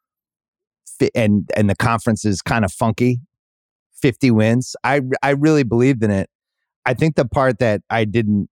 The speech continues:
I, that I underestimated was the Shai part, because it's just happened too many times now. I, I went on Termini and Eddie's show yesterday, and I was saying, I, to me, he's, we always throw around the phrase top five guy,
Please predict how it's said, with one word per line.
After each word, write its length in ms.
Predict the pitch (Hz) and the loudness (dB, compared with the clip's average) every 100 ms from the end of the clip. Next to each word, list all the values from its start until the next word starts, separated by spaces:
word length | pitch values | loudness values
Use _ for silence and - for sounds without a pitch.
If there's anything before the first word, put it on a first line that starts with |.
| - | -4
I, 120 | 113 | -4
that 220 | 95 110 | 0 0
I 140 | 104 104 | 2 2
underestimated 680 | 101 104 - 107 98 90 85 | 2 0 -2 -2 0 0 -2
was 200 | 90 - | -4 -4
the 100 | 87 | -6
Shai 280 | - 92 | -2 -2
part, 280 | 87 85 76 - _ _ _ _ _ _ _ _ _ | -2 -2 -4 -6 _ _ _ _ _ _ _ _ _
because 640 | 120 92 120 101 90 - - _ _ _ _ _ _ _ - | -2 2 2 2 -2 -10 -18 _ _ _ _ _ _ _ -4
it's 180 | 131 | -2
just 240 | - 131 - | 0 0 0
happened 380 | 147 127 117 - | 0 0 -2 -2
too 100 | 113 | -2
many 240 | 107 95 | 0 -2
times 360 | 101 95 92 90 | -2 -2 -2 -2
now. 120 | 87 | -2
I, 220 | 98 147 - | 0 0 0
I 100 | 135 | 0
went 160 | 151 | 2
on 160 | 160 127 | 0 0
Termini 460 | - 135 123 120 113 | 0 0 0 0 2
and 80 | |
Eddie's 240 | 110 117 117 | 2 2 0
show 180 | - 98 | 0 0
yesterday, 440 | 98 95 107 98 | 0 0 0 0
and 100 | 92 | 2
I 80 | 98 | 0
was 140 | 98 | 0
saying, 300 | - 98 90 - | 0 0 0 -2
I, 160 | 113 95 - 95 - | -4 -4 -10 -18 -6
to 100 | 147 | 0
me, 240 | 143 165 | 4 4
he's, 240 | 170 123 - _ _ | 2 0 -10 _ _
we 80 | 147 | 2
always 160 | 165 - | 2 2
throw 340 | 180 160 147 135 | 2 2 0 0
around 320 | 127 123 123 | 2 2 0
the 100 | 120 | -2
phrase 340 | - 120 117 | 0 0 0
top 300 | - 113 110 | -2 -2 -2
five 340 | - 107 113 95 | -2 0 0 -2
guy, 380 | 104 101 113 | -2 0 -2